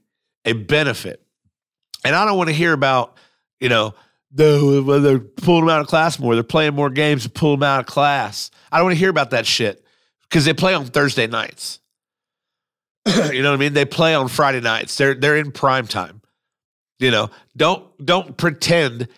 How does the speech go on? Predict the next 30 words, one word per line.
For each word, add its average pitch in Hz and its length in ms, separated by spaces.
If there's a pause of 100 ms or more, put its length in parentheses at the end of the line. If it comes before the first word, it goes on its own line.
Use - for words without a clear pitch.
(180)
that 123 180
the 135 160
N 156 80
C 151 180
double 131 320
A 135 280
and 120 140
its 113 140
competition 131 580
committees 117 380
give 127 240
a 104 140
shit - 600 (380)
about 123 480 (240)
how 139 340
much 131 280
these 127 180
kids 127 320
are 123 320
or 104 40
are 107 200
not 120 260
in 110 200
class. - 560 (640)
They 135 140
have 170 220
tutors. 123 500 (520)
They, 123 260
they 123 160
are 107 220